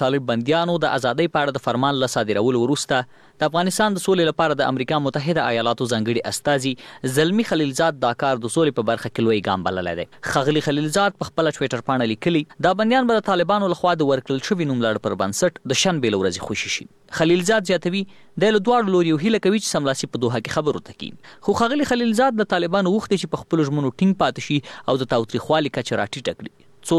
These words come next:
د بندیانو د ازادۍ بهیر په سمه توګه پلی شي. افغان ولسمشر محمد اشرف غني تېره شپه د طالب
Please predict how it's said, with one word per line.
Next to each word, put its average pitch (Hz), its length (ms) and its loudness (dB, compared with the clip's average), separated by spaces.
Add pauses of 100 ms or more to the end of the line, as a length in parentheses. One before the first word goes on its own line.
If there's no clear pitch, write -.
د 131 120 0
بندیانو 131 420 2
د - 120 0
ازادۍ 98 400 -2
بهیر 147 260 0 (240)
په - 80 -4
سمه 104 240 0
توګه 135 240 0
پلی 104 240 -2
شي. - 100 -10 (280)
افغان 233 280 2
ولسمشر 208 540 0
محمد 160 320 0
اشرف 120 320 0
غني 165 160 2 (140)
تېره 240 240 2
شپه - 420 -2
د 156 100 -2
طالب 175 240 0